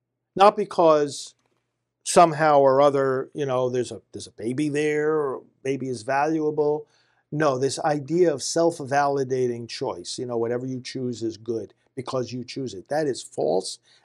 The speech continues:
That, that's, that's like the original sin, you know, that this pride of saying that we will be like God, we will write our own moral code. We've got to repent of that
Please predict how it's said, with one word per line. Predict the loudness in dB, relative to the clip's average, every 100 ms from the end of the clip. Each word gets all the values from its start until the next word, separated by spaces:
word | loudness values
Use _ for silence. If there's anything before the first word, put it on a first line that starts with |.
| 0
That, | 0 0
that's, | 0 -2 -4 -14 _ _
that's | -2 2
like | 0 0
the | -2
original | 0 0 -2 -4 -6 -6
sin, | -6 -4 -6 -10 _ _ _ -4
you |
know, | -2 -2
that | -4 -6
this | -8 -8 -10
pride | -8 0 2 2 2 -2 -6
of | -8
saying | -6 -6 -6
that | -10 -8
we | -4 0 2 0
will | 0 -2 -2
be | -4
like | -4 -2 -4 -4
God, | -8 -8 -10
we | -6 -6 -2
will | -2 -2
write | -2 -2 -4 -6 _ _ -4
our | -2 0
own | -4 -4
moral | 0 2 2 0 -6
code. | 0 2 2 -2 -14 _
We've | -4
got | -2 2
to |
repent | 0 0 -8 -8
of | -10 -14
that | -20